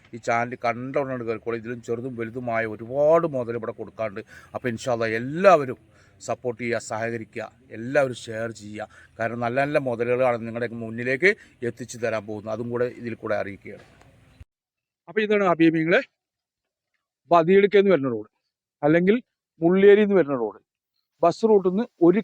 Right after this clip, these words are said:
കിലോമീറ്റർ അല്ലേ ഈ ടാറിങ് റോഡ് സൈഡ്. ഒരു നൂറ് നൂറ്റമ്പത് മീറ്റർ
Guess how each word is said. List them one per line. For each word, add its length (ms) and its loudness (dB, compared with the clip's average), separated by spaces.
കിലോമീറ്റർ 580 4
അല്ലേ 160 4
ഈ 60 -2
ടാറിങ് 420 4
റോഡ് 180 6
സൈഡ്. 180 -10
ഒരു 180 6
നൂറ് 260 4
നൂറ്റമ്പത് 540 4
മീറ്റർ 220 4